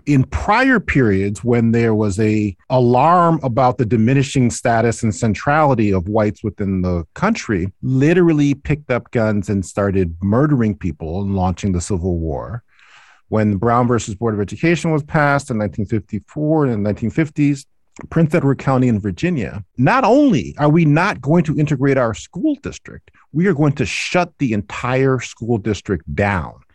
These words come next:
and not have any public schools. And so this is, which they did for two years, and they set up their own kind of private system for edu-, for, for the white children. So this notion about Virginians being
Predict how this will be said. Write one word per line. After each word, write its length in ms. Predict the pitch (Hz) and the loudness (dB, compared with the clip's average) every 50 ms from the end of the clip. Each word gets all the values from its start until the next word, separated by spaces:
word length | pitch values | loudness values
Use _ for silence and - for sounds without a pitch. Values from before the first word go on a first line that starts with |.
| _ _ _ _ _ - | _ _ _ _ _ -4
and 200 | 101 95 101 101 | -2 0 0 2
not 200 | 113 113 107 110 | 2 2 2 2
have 180 | 117 113 104 | 2 2 2
any 240 | 143 214 262 339 302 | 2 2 4 2 0
public 380 | - - 127 104 80 78 71 - | 0 0 -2 -2 -2 -4 -8 -10
schools. 540 | - - - - - - - - - - _ _ _ _ _ _ _ _ _ _ _ | -16 -16 -16 -20 -20 -18 -20 -20 -20 -20 _ _ _ _ _ _ _ _ _ _ _
And 100 | 139 131 - | -6 -6 -2
so 200 | - 170 143 135 | 0 2 2 2
this 300 | 120 123 170 - 277 - | 2 2 2 2 2 2
is, 200 | 247 202 147 147 | 0 0 0 0
which 160 | 143 147 147 151 | 0 0 2 2
they 120 | 196 196 | 0 2
did 160 | 185 285 294 | 2 0 0
for 120 | - 175 143 | 0 -2 -2
two 160 | - 165 151 | 2 2 2
years, 520 | 143 156 220 240 - - - - - _ _ | 2 2 0 0 -2 -6 -10 -20 -20 _ _
and 120 | - 101 107 | -6 -4 -2
they 120 | 110 107 | -2 -2
set 120 | - - 120 | 0 0 -2
up 80 | - | 0
their 120 | - 110 107 | 0 0 2
own 220 | 107 113 120 120 | 2 2 2 2
kind 140 | 117 117 107 | 2 0 -2
of 80 | 95 | 0
private 400 | - - 156 180 175 147 104 - | 0 2 2 2 2 0 -2 -4
system 360 | - - 95 - - 92 87 82 | -6 -6 -6 -6 -6 -10 -12 -6
for 180 | - 107 92 | -4 -4 -4
edu-, 200 | 90 95 90 - | -4 -6 -8 -10
for, 260 | - - 95 92 90 85 | -6 -4 -2 -2 -2 -4
for 120 | - 92 | -6 -6
the 60 | 95 | -2
white 180 | 117 147 180 180 | 0 0 0 0
children. 320 | - - 110 76 - - _ _ _ - - _ - - _ _ _ _ _ | -2 -6 -8 -8 -8 -16 _ _ _ -20 -20 _ -20 -20 _ _ _ _ _
So 500 | - - - 175 160 156 151 147 135 123 113 | -18 -4 0 2 4 4 4 4 2 0 2
this 260 | 113 165 151 - - - | 2 0 0 0 -4 -8
notion 460 | 139 139 175 226 269 254 - - 160 | -2 0 2 4 4 2 2 2 2
about 220 | 139 135 120 98 | 2 2 0 2
Virginians 760 | 104 131 117 92 - - 170 180 180 170 165 151 147 135 110 | 0 0 -2 -2 0 2 2 4 4 4 4 4 2 2 0
being 720 | 110 104 131 135 131 131 127 120 120 117 110 110 107 - | -2 0 2 2 4 4 4 2 2 2 0 0 -2 -4